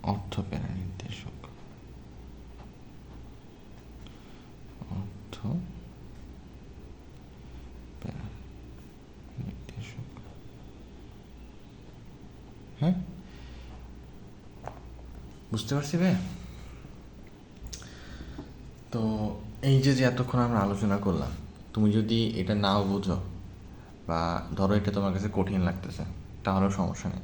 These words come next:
আমি তোমাকে এখন এমন একটা জিনিস দেখাবো, just ওইটুক মনে রাখতে পারলেই তুমি এই সংক্রান্ত যত এমসিকিউ আসবে, সব কিছু সলভ করতে পারবা, বা এটাকে একটা তুমি শর্টকাট ট্রিক্স বলতে পারো।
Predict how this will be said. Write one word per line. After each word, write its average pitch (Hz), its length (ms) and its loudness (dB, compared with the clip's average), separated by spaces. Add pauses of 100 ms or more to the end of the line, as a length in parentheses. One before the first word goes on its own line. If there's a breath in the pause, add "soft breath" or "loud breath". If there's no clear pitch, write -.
আমি 90 180 6
তোমাকে 101 200 4
এখন 101 200 4
এমন 98 220 6
একটা 104 160 4
জিনিস 104 240 4
দেখাবো, 98 360 6 (240)
just - 200 2 (160)
ওইটুক 127 360 4
মনে 123 240 8
রাখতে 104 280 4
পারলেই 104 360 6 (680 loud breath)
তুমি 101 220 10 (200)
এই 113 160 8
সংক্রান্ত 117 500 6
যত 104 140 8
এমসিকিউ 110 420 6
আসবে, 110 260 8 (260)
সব 107 160 6
কিছু 98 140 8
সলভ 92 280 4
করতে 78 200 0
পারবা, 78 260 0 (180)
বা 90 180 4
এটাকে 90 260 6
একটা 92 180 4
তুমি 98 220 4
শর্টকাট 95 480 4
ট্রিক্স 110 260 4
বলতে - 240 0
পারো। - 220 0